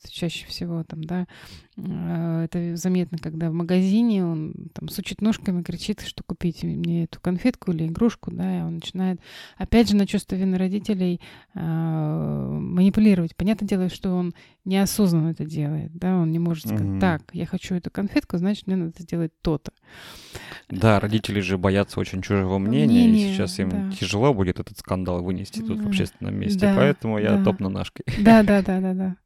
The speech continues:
Speaker 1: Вот, а осознанная манипуляция, кстати, вот где она может применяться, Жень? Как думаешь?
Speaker 2: Осознанная?
Speaker 1: Мгм.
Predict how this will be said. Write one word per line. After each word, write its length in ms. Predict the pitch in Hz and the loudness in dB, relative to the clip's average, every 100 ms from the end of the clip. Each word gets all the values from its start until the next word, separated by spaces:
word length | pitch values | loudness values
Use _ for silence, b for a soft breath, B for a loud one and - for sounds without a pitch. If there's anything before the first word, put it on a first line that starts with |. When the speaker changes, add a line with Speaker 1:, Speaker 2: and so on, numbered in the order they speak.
| - B B B B B B | -20 B B B B B B
Speaker 1:
Вот, 420 | - 196 220 196 - | 4 8 10 10 6
а 920 | 262 202 202 202 202 196 196 190 185 - - - - | 2 4 6 6 6 6 4 2 0 -6 -10 -12 -6
осознанная 480 | 196 - 285 269 233 | -2 4 6 8 6
манипуляция, 840 | 214 202 202 214 247 - 226 208 | 4 0 0 2 0 0 -2 0
кстати, 400 | 202 - 208 185 | -4 -6 -4 -4
вот 140 | 180 170 | -6 -4
где 220 | 196 220 | -2 0
она 100 | 196 | 2
может 260 | 175 165 160 | 0 -2 -6
применяться, 600 | 165 160 156 156 - 160 | -6 -4 -4 -4 -6 -10
Жень? 240 | 156 147 - b b b b b b | -10 -10 -14 b b b b b b
Как 160 | 180 170 | -16 -10
думаешь? 380 | 170 180 170 _ _ _ _ _ _ _ _ _ _ - - | -10 -10 -12 _ _ _ _ _ _ _ _ _ _ -20 -14
Speaker 2:
Осознанная? 720 | - 107 139 160 180 156 101 | -8 -2 2 2 0 0 0
Speaker 1:
Мгм. 260 | 90 - 101 | -2 -6 -18